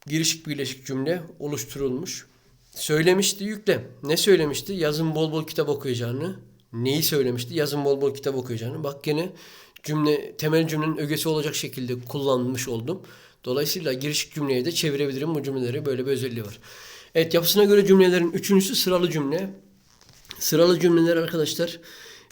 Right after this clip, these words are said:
e, bazen virgülle, bazen noktalı virgülle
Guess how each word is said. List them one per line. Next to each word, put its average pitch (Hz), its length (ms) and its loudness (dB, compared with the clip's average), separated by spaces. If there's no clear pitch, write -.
e, 135 300 2
bazen 160 360 4
virgülle, 135 520 2
bazen 151 360 4
noktalı 147 400 2
virgülle 127 600 -2